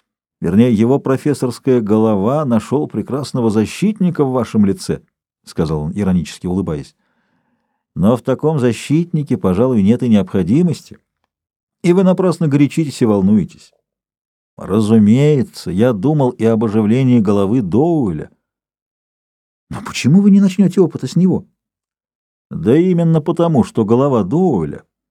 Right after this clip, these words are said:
дороже тысячи других человеческих голов. Я начал с собаки, прежде чем наделить телом голову Брике. Голова Брике настолько дороже головы собаки,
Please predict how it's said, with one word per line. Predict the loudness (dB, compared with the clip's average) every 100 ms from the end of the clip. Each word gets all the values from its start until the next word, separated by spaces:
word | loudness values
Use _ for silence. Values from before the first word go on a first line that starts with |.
| _ _ -8
дороже | -2 0 2 2 0 -2 -4
тысячи | _ -2 0 0 0 2
других | 4 2 2 -2
человеческих | 0 0 2 -2 -4 -10 -4
голов. | -2 -4 -10 _ _ _ _ _ _ _ _ _ _ -2
Я | 2
начал | 2 0 -2
с | -2
собаки, | -2 -2 -2 -4 -6
прежде | -2 0 0 -2
чем | 0
наделить | 2 2 0 0 0
телом | 0 2 0
голову | 0 0 0
Брике. | -2 -4 0 -2 -2 _ _ _ _ _ _ _ _ -8
Голова | -2 0 0 0 -2
Брике | -2 -4 -2 0
настолько | 0 0 -2 0 0
дороже | 0 0 -2 -2
головы | 0 0 -2
собаки, | -4 -4 -4 -6